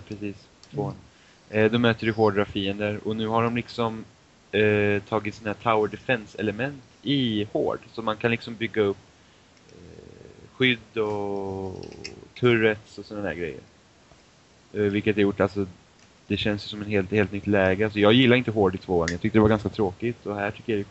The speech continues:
Speaker 1: skitkul.
Speaker 2: Ja.
Speaker 1: Just för att man har mer möjligheter att skydda sig.
Speaker 2: Och Beast Mode är ju liksom ett omvänt, eh, Horde-läge. För där är det ju The Locust. Och det känns helt sjukt att vara en sån liten, eh, ticker eller en wretch.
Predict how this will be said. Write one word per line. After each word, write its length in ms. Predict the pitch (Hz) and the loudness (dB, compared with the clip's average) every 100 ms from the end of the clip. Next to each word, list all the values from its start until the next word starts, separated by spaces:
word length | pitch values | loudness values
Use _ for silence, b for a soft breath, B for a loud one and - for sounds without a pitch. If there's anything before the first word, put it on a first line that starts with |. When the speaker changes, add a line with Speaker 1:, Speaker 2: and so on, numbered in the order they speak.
| 104 | -12
Speaker 1:
skitkul. 280 | - 104 107 - _ - - _ _ _ - | -12 -14 -14 -18 _ -20 -20 _ _ _ -10
Speaker 2:
Ja. 220 | 143 131 - _ _ _ - | -8 -8 -10 _ _ _ -14
Speaker 1:
Just 220 | 110 104 | -10 -8
för 60 | 107 | -8
att 100 | 101 | -8
man 120 | 107 | -6
har 80 | 104 | -8
mer 140 | 104 | -10
möjligheter 680 | 98 101 107 95 98 110 - | -12 -10 -8 -8 -8 -10 -12
att 80 | 107 | -12
skydda 260 | 117 104 104 | -10 -10 -10
sig. 200 | 123 113 _ _ - - _ - | -12 -20 _ _ -20 -20 _ -10
Speaker 2:
Och 100 | 151 143 - | -6 -6 -8
Beast 500 | 160 180 170 135 - | 0 4 6 6 4
Mode 340 | 160 180 196 | 4 4 4
är 80 | 175 | 4
ju 80 | 160 | 4
liksom 260 | 147 - 156 | 0 -4 -8
ett 100 | - | -6
omvänt, 760 | 165 147 135 143 170 175 - | -6 -4 -4 -2 -2 -2 -2
eh, 400 | 175 170 170 - | 2 4 4 4
Horde-läge. 560 | 165 160 135 135 131 135 | 2 0 0 -2 -2 -4
För 120 | 156 | 0
där 180 | 156 160 | 4 6
är 140 | 160 | 4
det 80 | 147 | 4
ju 160 | 147 139 | 0 0
The 80 | |
Locust. 800 | 147 147 139 - 151 - - - - b b b b b _ _ _ _ | 0 0 -2 -2 2 2 0 -4 -6 b b b b b _ _ _ _
Och 100 | 156 | -2
det 80 | 151 | 2
känns 280 | 151 156 156 | 4 4 4
helt 160 | 151 | 2
sjukt 280 | - 156 151 | 0 -4 0
att 100 | 160 | 0
vara 120 | 151 | 0
en 80 | 147 | -2
sån 200 | 151 143 | -2 -4
liten, 400 | 139 131 139 139 | -4 -6 -6 -6
eh, 180 | 135 135 | -6 -2
ticker 460 | - 147 - 147 139 | 0 0 -2 -4 0
eller 260 | 143 143 | 0 0
en 220 | 139 139 | -2 -4
wretch. 500 | 131 139 - - - | -2 -2 4 4 4